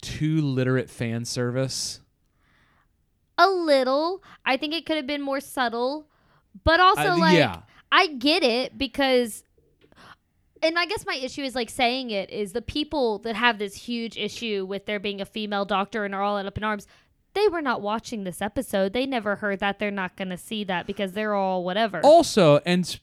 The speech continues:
Speaker 1: going back to your very first point that you said you loved her, I
Speaker 2: Yeah.
Speaker 1: believed she was the doctor from the moment she fell
Speaker 2: That's
Speaker 1: on that
Speaker 2: true.
Speaker 1: train.
Speaker 2: And also, I loved the, like,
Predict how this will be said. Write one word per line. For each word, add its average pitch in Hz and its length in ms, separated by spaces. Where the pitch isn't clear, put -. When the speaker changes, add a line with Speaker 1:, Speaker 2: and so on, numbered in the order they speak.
Speaker 1:
going 302 240
back 196 260
to 165 100
your 139 140
very 143 300
first 127 360
point 135 380
that 113 80
you 135 140
said 139 200
you 120 120
loved 123 320
her, 175 260
I 262 200
Speaker 2:
Yeah. 220 80
Speaker 1:
believed 170 440
she - 200
was 147 180
the 131 100
doctor 131 480
from 151 220
the 123 60
moment 139 440
she 147 160
fell 196 240
Speaker 2:
That's 139 40
Speaker 1:
on 127 80
that 240 160
Speaker 2:
true. 147 40
Speaker 1:
train. 117 380
Speaker 2:
And 320 120
also, 294 480
I 277 180
loved 240 440
the, 277 80
like, 233 280